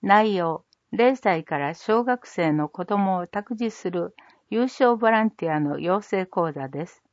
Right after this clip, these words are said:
対象、二十歳以上で市内在住の健康で子育て支援に関心がある人。子育て中で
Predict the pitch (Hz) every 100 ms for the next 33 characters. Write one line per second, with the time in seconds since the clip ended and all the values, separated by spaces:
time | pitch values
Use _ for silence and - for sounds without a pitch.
0 | _ _ _ _ _ _ _ _ - 220
1 | 240 - 190 170 190 _ _ _ _ 208
2 | 233 269 254 - 180 165 165 175 170 165
3 | 165 170 _ - - 254 247 170 170 175
4 | 196 - 180 175 165 165 _ 233 240 254
5 | - 208 190 185 196 _ - 208 - 247
6 | 247 220 220 - 202 170 147 143 - 202
7 | 226 - 214 208 196 202 185 - - 139
8 | 139 - _ _ _ _ _ _ _ -
9 | 220 - 262 233 220 208 - 170 175 170
10 | 156